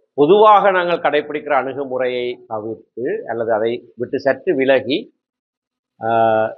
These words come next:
சேர்ந்து மற்ற கட்சிகளோடு இணைந்து போட்டியிடுறதுக்கான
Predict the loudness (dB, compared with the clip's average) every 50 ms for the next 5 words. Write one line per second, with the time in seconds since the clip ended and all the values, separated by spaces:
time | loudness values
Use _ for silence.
0 | -18 _ -4 0 2 4 4 4 4 4 4 4 4 4 2 0 0 0 0 0
1 | 0 -2 -4 -4 -2 0 0 2 4 4 4 4 2 0 0 -4 -8 -16 -20 -20
2 | -20 -20 _ _ _ _ _ _ _ -8 -2 0 2 2 2 2 2 4 2 2
3 | 2 0 0 0 0 0 0 0 0 0 2 2 4 4 4 2 0 -2 -4 -2
4 | -2 0 0 -2 -4 -4